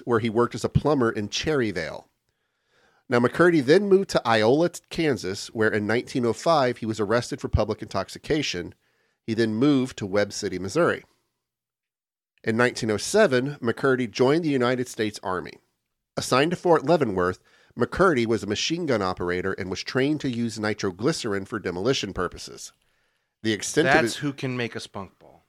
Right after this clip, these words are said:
Speaker 1: Yes. The extent of his training, though, was likely minimal. He was honorably discharged from the Quartermaster Corps in Novem-, on November seventh, nineteen ten.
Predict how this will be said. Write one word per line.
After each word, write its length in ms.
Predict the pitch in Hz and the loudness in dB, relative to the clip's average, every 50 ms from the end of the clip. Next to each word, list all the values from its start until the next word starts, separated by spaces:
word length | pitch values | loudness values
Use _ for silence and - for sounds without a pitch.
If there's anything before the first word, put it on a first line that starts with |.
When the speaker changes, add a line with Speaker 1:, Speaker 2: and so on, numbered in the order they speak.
| _ | _
Speaker 1:
Yes. 420 | 104 107 90 67 - - - - _ _ _ _ _ _ _ _ _ _ _ _ _ _ _ _ _ _ - | -6 -6 -6 -6 -6 -12 -14 -14 _ _ _ _ _ _ _ _ _ _ _ _ _ _ _ _ _ _ 0
The 140 | 120 131 | 4 4
extent 420 | 131 123 - - - 165 180 196 - | 4 4 2 0 2 4 2 2 2
of 60 | 143 | 0
his 140 | 123 120 - | -2 -2 -2
training, 360 | - - 117 107 101 101 101 | -2 0 0 0 0 0 0
though, 180 | 98 98 98 95 | 0 0 0 0
was 220 | 95 98 95 85 | 0 -2 -4 -4
likely 460 | 90 87 98 113 113 - - 104 98 | -4 -4 -2 -2 -4 -4 -6 -8 -8
minimal. 500 | 90 87 90 101 95 85 - - - - _ _ _ _ _ _ _ _ _ _ _ _ _ _ _ - | -8 -6 -8 -6 -6 -6 -8 -10 -16 -16 _ _ _ _ _ _ _ _ _ _ _ _ _ _ _ -4
He 60 | - | -2
was 140 | 120 120 113 - | -2 -2 0 0
honorably 480 | 123 127 135 165 196 202 180 170 175 151 | 0 2 4 6 6 4 4 4 2 2
discharged 540 | 135 151 143 - - - 139 135 131 131 | 2 2 0 0 0 0 2 2 2 0
from 100 | - 123 110 | -2 -4 -6
the 60 | 107 | -6
Quartermaster 580 | - - 156 156 156 143 117 104 95 - - 107 | -2 0 2 2 2 2 0 0 -2 -2 -6 -8
Corps 380 | - - 101 98 98 101 104 | -6 -2 0 2 2 2 0
in 200 | - - 104 101 | 0 -2 -4 -2
Novem-, 300 | 98 98 90 90 113 123 - | -2 -2 0 0 -2 0 0
on 120 | 113 104 | -2 -2
November 280 | 101 101 110 127 156 160 | 0 0 0 0 -2 -2
seventh, 380 | - - 127 113 117 113 113 - | -2 -2 -2 -2 -2 -2 -6 -6
nineteen 360 | 101 101 90 - - 98 92 - | -6 -6 -6 -8 -12 -12 -12 -12
ten. 360 | - - - 185 131 90 - | -10 -2 0 0 0 0 -4